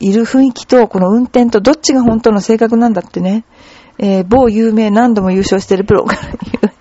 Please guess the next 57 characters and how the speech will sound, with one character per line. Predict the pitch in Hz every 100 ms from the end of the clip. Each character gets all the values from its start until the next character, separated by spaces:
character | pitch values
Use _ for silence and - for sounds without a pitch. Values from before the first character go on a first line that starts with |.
| -
<laughs> | - - - - - -
言 | 220
わ | 233
れ | 233
た | 233
こ | 247
と | 214
が | 190
あ | 220
る | 214
ん | 180
だ | 185
け | 180
ど、 | 190 196 - - - - - -
や | 190 202
っ | -
ぱ | 262
り | 240 202
運 | 220
転 | 247 254 247
だ | 240
け | 240
は | 233
自 | 190 185
分 | 208 208
を | 208
で | 196
す | 180
ね、 | 175 170 160 - _ _ _ -
偽 | 175 214 226 233
れ | 214
な | 208 165
い |
と | -
い | -
う | -
ね、 | 156 -
本 | 240 262 254
当 | 254
に | 240
こ | 240 233
の、 | 226 226 - - - _ _ _ _ _ _
あ | 185 190
の、 | 175 170 165 165 85 240 _ - _ _ _ _ -
教 | 202 190
習 | 190 196
に | 185 180
行 |
っ | -
て | 262
よ | -
か | 196 208
っ |
た | - 180
な | 165 190
っ | 190 _
て。 | 180 214